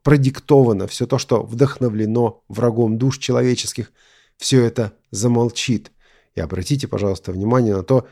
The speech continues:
сколь разные, сколь различные музыкальные инструменты здесь перечисляются. Читаем дальше, двадцать третий стих. «И свет светильника уже не появится в тебе». Ну, то есть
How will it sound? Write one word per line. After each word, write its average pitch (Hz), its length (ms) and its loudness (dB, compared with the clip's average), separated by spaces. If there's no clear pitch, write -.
сколь - 320 0
разные, 131 680 2
сколь 117 220 -2
различные 120 720 0
музыкальные 110 600 0
инструменты 127 720 -2
здесь 98 300 -4
перечисляются. 113 880 -2
Читаем 147 380 4
дальше, 165 300 4
двадцать 135 380 0
третий 135 280 0
стих. - 440 -6
«И 175 140 4
свет 143 500 4
светильника 139 1080 0
уже 117 460 0
не 123 220 4
появится 123 840 2
в - 80 -12
тебе». 127 460 2
Ну, 123 80 -8
то 110 100 -6
есть - 440 -8